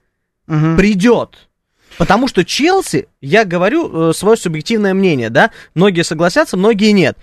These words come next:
Speaker 2: Челси в этой игре был ближе к проходу в полуфинал,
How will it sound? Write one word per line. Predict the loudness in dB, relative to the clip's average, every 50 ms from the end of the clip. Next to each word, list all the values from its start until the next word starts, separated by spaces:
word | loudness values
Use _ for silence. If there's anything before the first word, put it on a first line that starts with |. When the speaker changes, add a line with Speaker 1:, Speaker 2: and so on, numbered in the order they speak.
| -20 -20 -20 _ _ -8
Speaker 2:
Челси | -2 2 4 4 4 2 0 -2 -6
в | -4 0 0
этой | 0 0 0 -4 -6
игре | -4 -2 -2 -2 -2 -4 -6 -8 _ _ _ _ _ _ _ _ _ _ -10
был | -4 0 2 2 2 2 -2
ближе | -6 -6 -2 -2 2 2 4 4 4 2 0 -2
к | -4 -4
проходу | -2 -2 -2 0 0 -2 -2 -2 -4
в | -8
полуфинал, | _ -2 0 0 0 -2 -2 -2 0 0 0 -2